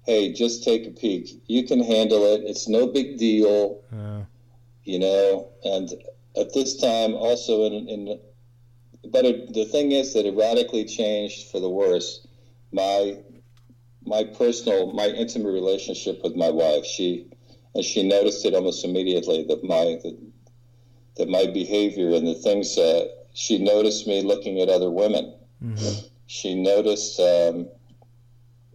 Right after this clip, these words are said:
Speaker 1: she's very perceptive, and she caught, and nothing got by her. She, she knew that something was terribly wrong. She just didn't know what.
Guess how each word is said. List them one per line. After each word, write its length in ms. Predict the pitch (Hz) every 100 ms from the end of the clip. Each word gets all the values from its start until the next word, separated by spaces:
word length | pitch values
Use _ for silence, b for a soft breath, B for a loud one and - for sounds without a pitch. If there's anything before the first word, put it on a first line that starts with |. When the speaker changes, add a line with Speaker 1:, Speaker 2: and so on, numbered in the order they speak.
| - - - _ _
Speaker 1:
she's 340 | - - 107 -
very 240 | 107 110
perceptive, 680 | 107 101 - 95 87 92 90
and 120 | 87
she 300 | - 98 -
caught, 360 | - 98 92 - - - _ _ _ _ _ -
and 160 | 92 92
nothing 400 | 101 107 101 90
got 260 | 87 85
by 240 | 85 80 76
her. 180 | 80 73
She, 380 | - 92 85 82
she 240 | - -
knew 200 | 87 101
that 100 | 95
something 380 | - 98 87 90
was 140 | 87 -
terribly 380 | 110 104 101
wrong. 260 | 95 95 95
She 240 | - 87
just 240 | 85 87 -
didn't 220 | 85 87
know 160 | 87 82
what. 500 | 101 123 - -